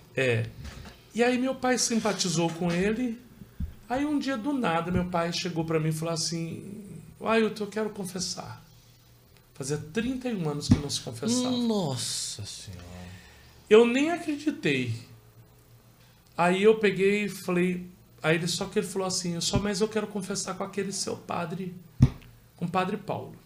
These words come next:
Speaker 1: Falei, "Pois tá bom." Liguei pro padre Paulo,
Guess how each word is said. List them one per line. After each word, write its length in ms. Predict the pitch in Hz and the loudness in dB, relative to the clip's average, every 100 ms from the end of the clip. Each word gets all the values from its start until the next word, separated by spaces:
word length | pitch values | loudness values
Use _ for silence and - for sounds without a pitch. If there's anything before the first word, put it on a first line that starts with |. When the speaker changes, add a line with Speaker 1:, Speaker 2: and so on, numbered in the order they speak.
| - - - | -20 -20 -14
Speaker 1:
Falei, 240 | - 175 | -6 -6
"Pois 240 | 180 226 226 | -2 -2 -2
tá 100 | 220 | -6
bom." 240 | 160 117 113 - - - - - - - - - - - | -6 -6 -8 -10 -20 -20 -20 -20 -20 -20 -20 -20 -10 0
Liguei 220 | 156 185 | 4 4
pro 140 | - | 4
padre 260 | 175 165 160 - | 0 0 -2 0
Paulo, 420 | 185 220 233 | 2 2 0